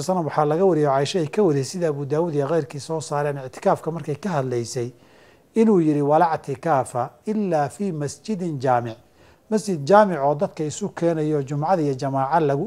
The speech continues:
oogayo, si aadan ugu baahanin inaad meel kale jumco u doonato. Arrintaasi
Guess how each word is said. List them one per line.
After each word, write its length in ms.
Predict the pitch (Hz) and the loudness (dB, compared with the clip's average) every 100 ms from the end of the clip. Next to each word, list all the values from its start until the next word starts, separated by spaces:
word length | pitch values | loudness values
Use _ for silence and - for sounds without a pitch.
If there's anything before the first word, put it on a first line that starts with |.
| 269 | 0
oogayo, 340 | 147 127 120 120 - _ - | 0 2 -2 -6 -12 _ -12
si 180 | - 233 | 4 6
aadan 240 | 202 175 | 6 4
ugu 140 | 190 | 0
baahanin 600 | 190 147 131 120 127 131 135 _ _ - | 2 4 4 2 -4 -6 -10 _ _ -2
inaad 180 | 175 | 0
meel 160 | 175 226 | 6 6
kale 200 | - 156 | 6 0
jumco 300 | 151 156 160 | 0 0 0
u 40 | 139 | 0
doonato. 440 | 123 120 - 117 - _ _ _ _ _ _ _ _ _ _ _ - | -2 -2 -4 -8 -12 _ _ _ _ _ _ _ _ _ _ _ -2
Arrintaasi 640 | 175 190 - 123 113 143 | 2 2 2 -2 -2 -8